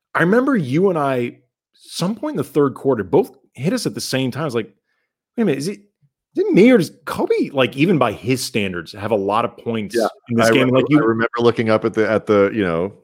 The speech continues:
Speaker 2: the Jumbotron and seeing, like, it's like, "Kobe's got a lot of points." He's
Speaker 1: Yeah,
Speaker 2: got,
Speaker 1: it's
Speaker 2: like,
Speaker 1: like, "Oh."
Speaker 2: fifty something. That's, that's a
Speaker 1: Like,
Speaker 2: lot.
Speaker 1: it, it's a weird thing to say, but he scored so much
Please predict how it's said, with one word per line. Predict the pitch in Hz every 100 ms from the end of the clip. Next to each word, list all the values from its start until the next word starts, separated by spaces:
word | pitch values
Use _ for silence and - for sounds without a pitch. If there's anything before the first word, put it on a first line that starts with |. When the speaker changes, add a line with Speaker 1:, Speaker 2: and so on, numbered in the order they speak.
| 92
Speaker 2:
the | 95 87
Jumbotron | 82 107 98 101 95 101 92
and | 87
seeing, | - 98 95
like, | 95 107
it's | 101
like, | 98 90 _ _ _ _ _ _ _ _ _ _
"Kobe's | - 254
got | -
a |
lot | 85 76
of | 73
points." | 101 85 - - _
He's | -
Speaker 1:
Yeah, | 196
Speaker 2:
got, | 277
Speaker 1:
it's | 202
Speaker 2:
like, | -
Speaker 1:
like, | -
"Oh." | 165 302
Speaker 2:
fifty | - - _
something. | - - 67
That's, | 120 151
that's | - 165
a | 120
Speaker 1:
Like, |
Speaker 2:
lot. | 85 139 - _ _ 92
Speaker 1:
it, | 165 196
it's | 196 160
a | 139
weird | 123 165 220 196 160
thing | 170
to | 135
say, | - - 190 104
but | - -
he | 147
scored | 135 - - 175 214 208 147
so | - - - 156 202
much | 156 147 -